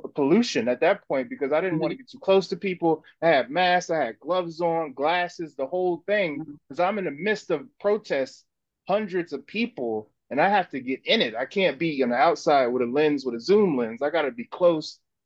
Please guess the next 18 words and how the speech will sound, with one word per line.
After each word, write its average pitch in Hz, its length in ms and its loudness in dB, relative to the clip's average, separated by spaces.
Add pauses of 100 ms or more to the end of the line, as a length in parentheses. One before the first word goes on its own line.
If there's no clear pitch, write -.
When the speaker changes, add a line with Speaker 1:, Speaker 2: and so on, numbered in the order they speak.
Speaker 1:
when 123 100 -6
the 123 60 -6
confrontations 160 720 -2
are 135 40 0
happening, 135 300 2
spit - 460 -2
flying 185 380 0
everywhere. 175 600 -2 (200)
So 165 220 -2
it 170 60 2
was 165 80 2
Speaker 2:
Yeah, 170 120 2
Speaker 1:
just, 196 160 -4
like, 160 140 -2
a 165 80 -2
Speaker 2:
yeah. 160 60 -4
Speaker 1:
very, 175 400 0
um, 143 500 -6